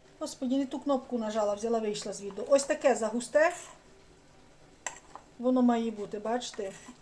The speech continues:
І перебите таке гарне. Е, густіше не робіть, через те, що воно, як буде густіше, потім будете виливати в капусту, буде крупинками. А так буде добре, буде смачно, воно буде гарне. Зараз я покажу.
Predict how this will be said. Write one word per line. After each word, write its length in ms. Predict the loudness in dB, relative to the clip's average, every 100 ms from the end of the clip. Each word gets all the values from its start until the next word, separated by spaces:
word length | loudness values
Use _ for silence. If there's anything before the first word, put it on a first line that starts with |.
| -6
І 200 | -2 0
перебите 600 | 4 4 4 0 -2 -2
таке 260 | -6 -6
гарне. 460 | -4 -2 -2 -6 -12 -14 -20 -20 -20 -20 -16 -4
Е, 80 | -2
густіше 580 | -2 -2 -2 -2 0
не 160 | 0 0
робіть, 600 | 0 0 2 0 -2 -12
через 280 | -2 0 0
те, 180 | 2 2
що 160 | 2 -4
воно, 260 | -2 0
як 80 | -2
буде 220 | -2 -4 -2
густіше, 540 | -4 -6 -4 -2 -2
потім 340 | -2 -4 -4
будете 260 | -2 -4 0
виливати 420 | 2 2 2 0
в 60 | -2
капусту, 460 | -2 -2 -8 -6
буде 200 | -6 -6
крупинками. 680 | -6 -6 -4 -2 0 -2 -2 -12 -20 -20 -20 -20 -20 -20 -10
А 140 | 0 0
так 360 | 2 4 4
буде 240 | 0 -4 0
добре, 420 | 2 2 0 -2 -4 -18 -16
буде 300 | -8 -2 -2
смачно, 500 | -2 -2 -6 -6 -8
воно 200 | -6 -4
буде 200 | -4 -4
гарне. 480 | -4 -2 -6 -8 -6
Зараз 260 | 2 4 4
я 100 | -2
покажу. 480 | -6 -12 -12 -14